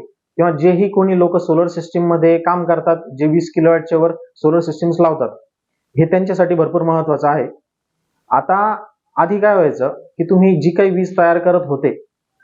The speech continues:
तर त्याचा फायदा तुम्हाला वीस तासांमध्ये मिळत होता. म्हणजे चोवीस तासांमधले चार तास हे पीक आवर्स धरले जायचे, त्याचा फायदा त्यांना मिळायचा नाही कस्टमर्सला, आणि वीस तासांमध्ये तो फायदा मिळायचा. म्हणजे दिवसा जर आपण शंभर युनिट जर तयार केले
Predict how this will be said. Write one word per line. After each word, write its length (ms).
तर 60
त्याचा 380
फायदा 240
तुम्हाला 300
वीस 260
तासांमध्ये 480
मिळत 260
होता. 220
म्हणजे 500
चोवीस 340
तासांमधले 520
चार 300
तास 340
हे 60
पीक 220
आवर्स 200
धरले 300
जायचे, 300
त्याचा 300
फायदा 260
त्यांना 200
मिळायचा 360
नाही 120
कस्टमर्सला, 600
आणि 140
वीस 260
तासांमध्ये 540
तो 120
फायदा 220
मिळायचा. 360
म्हणजे 340
दिवसा 300
जर 140
आपण 200
शंभर 280
युनिट 180
जर 200
तयार 220
केले 240